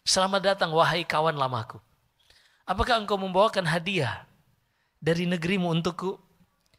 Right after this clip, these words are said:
Kata Amr ibn al-As, "Tentu saja, wahai raja, udumun kathirah. Aku bawakan untukmu kulit hewan yang banyak." Maka didatangkanlah kulit hewan tersebut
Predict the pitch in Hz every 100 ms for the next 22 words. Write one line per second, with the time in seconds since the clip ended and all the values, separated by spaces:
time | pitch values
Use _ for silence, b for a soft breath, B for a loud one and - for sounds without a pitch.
0 | _ _ _ _ _ - 156 139 131 127
1 | - 160 165 151 143 151 156 - 233 220
2 | 233 165 156 135 151 147 143 175 - -
3 | 262 202 214 240 208 180 151 120 101 -
4 | - _ - 175 - 156 143 165 170 165
5 | 170 175 156 170 190 196 220 240 B B
6 | B B B _ - 240 226 247 247 _
7 | _ _ _ 127 160 185 190 196 185 175
8 | 160 131 107 92 - - _ _ _ _
9 | _ _ _ _ _ _ - 151 165 160
10 | 156 160 165 156 139 123 156 147 143 170
11 | 160 160 143 170 196